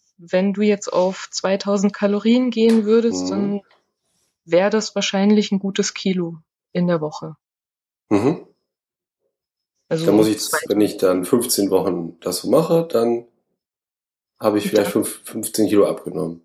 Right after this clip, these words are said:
Speaker 1: Genau, irgendwann wird's einen Ticken weniger, weil ja dein
Speaker 2: Mhm.
Speaker 1: Bedarf auch mit der Zeit dann, wie gesagt, ein bisschen absinkt, aber doch, das dürfte wahrscheinlich hinkommen.
Speaker 2: Wie wichtig hältst du's, äh, zusätzlich Sport, äh, zu machen?
Speaker 1: Äh,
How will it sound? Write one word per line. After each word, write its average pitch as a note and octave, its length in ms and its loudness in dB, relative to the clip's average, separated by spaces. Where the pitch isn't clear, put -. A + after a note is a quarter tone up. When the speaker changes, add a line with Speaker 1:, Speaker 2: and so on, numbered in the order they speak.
Speaker 1:
Genau, F#3+ 380 2
irgendwann A#3+ 460 4
wird's A#3 220 0
einen G#3+ 80 0
Ticken G3+ 300 -4
weniger, E3 480 0
weil E3 300 -4
ja F3 140 0
dein F3 180 2
Speaker 2:
Mhm. F3+ 60 2
Speaker 1:
Bedarf D#3+ 440 0
auch F#3 220 2
mit G3 140 0
der E3+ 120 2
Zeit E3 340 -2
dann, E3+ 380 -4
wie F3+ 160 -2
gesagt, E3+ 480 -4
ein F3+ 60 -4
bisschen F3+ 340 -4
absinkt, A#3 680 2
aber G3 360 0
doch, G#3 200 -2
das - 220 -8
dürfte - 260 -16
wahrscheinlich F3 420 -6
hinkommen. E3+ 500 -12
Speaker 2:
Wie A2 140 2
wichtig A#2+ 300 0
hältst A2+ 340 2
du's, A2+ 200 -2
äh, D2 120 -2
zusätzlich A2 440 2
Sport, - 500 2
äh, A2+ 440 -2
zu - 160 -6
machen? C#3 380 -6
Speaker 1:
Äh, F#3+ 300 0